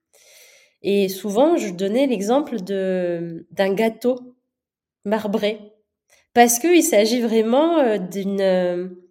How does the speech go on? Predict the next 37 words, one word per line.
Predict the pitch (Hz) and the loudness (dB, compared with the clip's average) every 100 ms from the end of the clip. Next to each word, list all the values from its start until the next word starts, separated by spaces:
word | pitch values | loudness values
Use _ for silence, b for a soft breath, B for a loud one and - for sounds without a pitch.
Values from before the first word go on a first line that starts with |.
| _ _ - _ _ _ _ _ _ _ _ | _ _ -20 _ _ _ _ _ _ _ _
d'une | 180 196 | -10 -8
superposition | 185 240 233 214 214 208 202 - 302 | -8 -4 -2 -2 -2 -6 -4 -2 0
de | 262 | 2
matériaux | 202 196 196 196 214 262 294 | 2 2 2 -2 0 0 0
qui | 294 214 | -4 -6
ne | 196 | -6
sont | 196 190 | -6 -8
pas | 185 226 247 254 | -6 -4 -2 -2
de | 196 | 0
la | 185 | 0
même | 185 185 | 0 -4
couleur. | 185 214 233 294 - - _ _ _ | -8 -8 -4 -6 -6 -20 _ _ _
Donc, | 190 | -20
je | - | -20
parle | - 202 190 | -8 -6 -4
du | 196 | -2
matériau | 190 190 196 196 | -4 -2 -6 -6
composite. | 196 190 190 202 359 - - _ b b b b b b | -6 -8 -6 -4 -4 -6 -14 _ b b b b b b
Et | 202 | -6
j'aime | 202 208 | -2 -2
bien | 220 320 | 2 0
parler, | 320 247 226 240 294 285 | 2 0 0 0 4 4
euh, | 220 202 | 2 -2
de | 190 190 | -6 -8
comment | 190 226 262 | -4 -2 -2
on | 262 | -2
fait | 233 | -8
cuire | - 240 | -10 -8
un | 226 | -6
gâteau. | 208 214 214 - _ _ _ _ _ _ _ _ _ b b b b _ | -4 -4 -6 -12 _ _ _ _ _ _ _ _ _ b b b b _
Et, | - 202 190 | -2 2 4
euh, | 185 185 | 4 4
<laughs> | 240 - - 403 453 - - - | 4 2 6 8 8 6 -8 -8
et | 202 | -6
c'est, | - 214 | -4 -4
c'est | - - 226 220 | -6 -6 -8 -8
peut-être | 202 233 233 247 - | -6 -2 -2 -2 -20